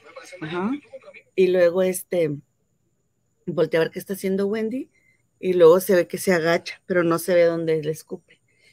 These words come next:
Speaker 2: Y ya salió Jessica Esotérica, una tiktokera, y también de Facebook, a explicar que supuestamente, digo supuestamente porque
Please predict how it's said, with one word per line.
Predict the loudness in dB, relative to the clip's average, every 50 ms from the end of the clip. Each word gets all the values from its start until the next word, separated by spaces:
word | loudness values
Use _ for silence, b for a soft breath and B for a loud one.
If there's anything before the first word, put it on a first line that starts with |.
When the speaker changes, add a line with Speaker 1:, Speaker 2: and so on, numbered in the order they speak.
| b b _
Speaker 2:
Y | -12 -8 -2
ya | 0 0 0 0
salió | -4 -6 -4 -4 -2 0 0 0 0 -2 -4
Jessica | -4 -6 -6 -6 -6 -12 -14 _ -6 -4 -2 -2 -2 -2
Esotérica, | -4 -4 -6 -8 _ 0 2 2 2 0 -6 _ -12 -12 -12 -12 -12
una | -8 -8 -8 -8 -8
tiktokera, | -10 -16 _ -10 -10 -10 -6 -4 -4 -4 -4 -4 -10 -14 _ _ _ _ _ _ _ _ _ -8
y | -6 -6 -6 -4
también | -4 -2 -2 0 0 0
de | -2 -2
Facebook, | 0 0 0 0 0 -4 -8 -14 _ B B B B B B B B
a | -2 -2 -2
explicar | -2 -4 -12 -12 -10 -10 -10 -6 -4 -2 -2 -2 -2 -4
que | -6 -4 0 0 0 0 0 b b b b b b _
supuestamente, | _ -12 -12 -10 0 0 0 0 0 -2 -4 -2 0 0 -2 -2 -2 0 0 0 0 -2 -8
digo | -4 -2 2 2 2
supuestamente | 2 2 0 -2 -2 -2 0 0 0 2 0 0
porque | 0 0 -2 -2 -2 -6 -6 -8 -8 -8